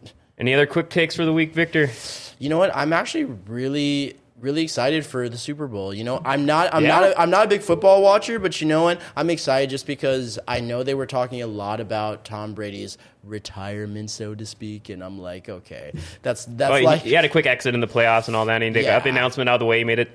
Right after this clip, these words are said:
Speaker 1: he didn't over-dramatize it like he did last time, so.
Speaker 2: Well, and I'm like, you know what? He's n-, I feel like he's never gonna quit.
Speaker 1: Yeah.
Speaker 2: You know, it's, it,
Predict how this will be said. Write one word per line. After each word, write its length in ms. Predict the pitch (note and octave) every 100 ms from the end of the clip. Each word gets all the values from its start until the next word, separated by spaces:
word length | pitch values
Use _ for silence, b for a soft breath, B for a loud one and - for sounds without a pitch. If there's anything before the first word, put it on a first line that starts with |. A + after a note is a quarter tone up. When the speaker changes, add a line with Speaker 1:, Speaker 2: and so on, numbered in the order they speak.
| -
Speaker 1:
he 60 |
didn't 220 | B2 C3 - -
over-dramatize 680 | C3 C3+ B2+ B2 B2+ B2 A#2+
it 40 |
like 120 | A#2
he 60 | A#2
did 120 | B2
last 340 | A#2 G#2+ G#2 -
time, 280 | G#2+ G2+
so. 320 | G#2+ G2 F#2+ F#2
Speaker 2:
Well, 220 | A3 B3
and 100 | B3+
I'm 140 | B3 A#3+
like, 300 | A#3+ A3+ A#3+
you 80 |
know 140 | B3 A#3+
what? 180 | A#3+ A#3
He's 300 | G3 A#3+ G#3
n-, 120 | F#3+ -
I 220 | G3 A#3
feel 180 | A#3 C4
like 140 | B3 A#3
he's 180 | G3 D#3
never 280 | C3+ C3
gonna 220 | B2+ B2 A#2
quit. 280 | - G2
Speaker 1:
Yeah. 80 | F2 B B
Speaker 2:
You 140 | D#3+
know, 160 | F#3 F#3
it's, 300 | E3 F3+
it, 40 | -